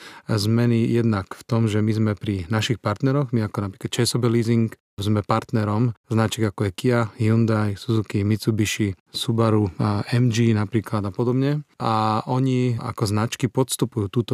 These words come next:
zmenu, lebo je od nich vyžadované, aby nejaký mix aut predávali v regióne. No a potom, e,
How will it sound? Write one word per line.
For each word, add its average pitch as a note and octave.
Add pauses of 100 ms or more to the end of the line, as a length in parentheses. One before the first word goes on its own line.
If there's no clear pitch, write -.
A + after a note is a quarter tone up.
zmenu, A2+ (400)
lebo A2+
je A2+
od A#2
nich G#2+
vyžadované, G#2
aby G2
nejaký G#2
mix B2+
aut A#2+ (160)
predávali A2
v A#2
regióne. G#2+ (300)
No B2+
a B2
potom, B2+
e, B2+